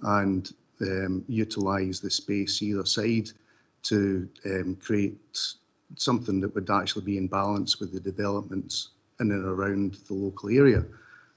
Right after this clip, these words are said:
Um, the structure has been there, as the objectors had said,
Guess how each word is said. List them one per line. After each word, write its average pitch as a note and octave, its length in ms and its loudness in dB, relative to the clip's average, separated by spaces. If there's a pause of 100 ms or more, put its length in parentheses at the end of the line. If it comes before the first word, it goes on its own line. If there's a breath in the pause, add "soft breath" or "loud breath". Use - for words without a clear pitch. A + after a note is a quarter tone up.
(140)
Um, G2 720 2
the G2 500 0
structure A2 560 0
has F#2+ 180 0
been F#2+ 380 -2
there, G2+ 460 0
as F#2 220 -2
the F#2+ 260 -4 (100)
objectors G2+ 540 -6
had E2+ 120 -8
said, G#2 320 -2